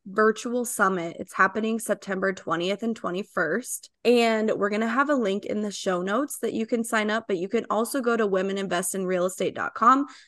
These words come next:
slash O O S and sign up there. Make sure you mention that you heard about it from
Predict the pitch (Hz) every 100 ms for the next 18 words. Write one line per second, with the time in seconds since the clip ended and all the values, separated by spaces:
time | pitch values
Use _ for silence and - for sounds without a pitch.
0 | _ - - 190 165 180 - - 185 190
1 | 185 180 - 196 277 - - _ _ -
2 | 202 - 185 185 185 - 180 180 262 _
3 | _ _ - 214 - 226 220 262 311 208
4 | 196 208 202 196 170 185 190 185 185 185
5 | 196 214 - 196 180 175